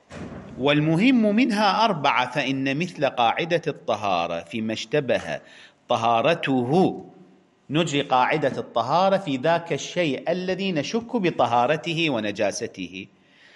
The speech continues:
هذا الاشتباه والشك بالشبهة الحكمية.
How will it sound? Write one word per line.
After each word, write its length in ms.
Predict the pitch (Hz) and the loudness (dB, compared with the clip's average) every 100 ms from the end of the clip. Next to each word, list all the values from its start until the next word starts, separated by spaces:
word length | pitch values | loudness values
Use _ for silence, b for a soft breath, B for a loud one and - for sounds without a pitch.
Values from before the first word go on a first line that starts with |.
| b | b
هذا 220 | 220 294 | 2 4
الاشتباه 800 | 269 214 180 - 160 156 196 147 | 4 4 0 0 2 4 4 6
والشك 520 | 147 139 - 202 151 | 4 4 4 4 2
بالشبهة 540 | 131 139 - 202 170 202 | 0 -2 0 0 0 0
الحكمية. 760 | 185 165 127 - 123 120 95 | 0 -2 -6 -6 -8 -6 -8